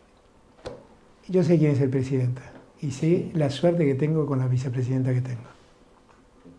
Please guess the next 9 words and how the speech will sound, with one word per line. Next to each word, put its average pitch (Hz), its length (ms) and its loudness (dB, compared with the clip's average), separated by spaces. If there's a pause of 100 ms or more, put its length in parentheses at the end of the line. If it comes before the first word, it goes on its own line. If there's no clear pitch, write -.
(840)
El 156 120 0
resto 180 220 4
es - 120 2
inseguridad 143 440 2
de 143 60 4
los 135 180 0
otros, 127 280 -6
no 135 140 -2
mía. 123 280 0